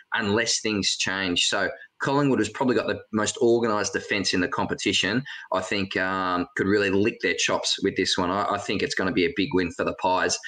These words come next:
as in a big statement win on enemy territory. So I'm loving that line at six and a half.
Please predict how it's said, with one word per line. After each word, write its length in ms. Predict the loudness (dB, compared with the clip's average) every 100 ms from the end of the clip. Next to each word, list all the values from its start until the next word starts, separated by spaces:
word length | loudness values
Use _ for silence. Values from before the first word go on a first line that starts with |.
| -6 -2
as 80 |
in 80 | 0
a 60 | 0
big 140 | 2
statement 580 | 0 0 -2 -2 -2 -2
win 260 | 0 -2 -4 _
on 200 | -2 0
enemy 280 | 2 2 0
territory. 560 | 0 0 2 2 0 -2 _
So 160 | -4 2
I'm 160 | 2 2
loving 320 | 2 2 2
that 160 | 2 2
line 220 | 2 0
at 100 | 0
six 220 | -2 -2
and 100 | -2
a 20 | 0
half. 260 | -2 -4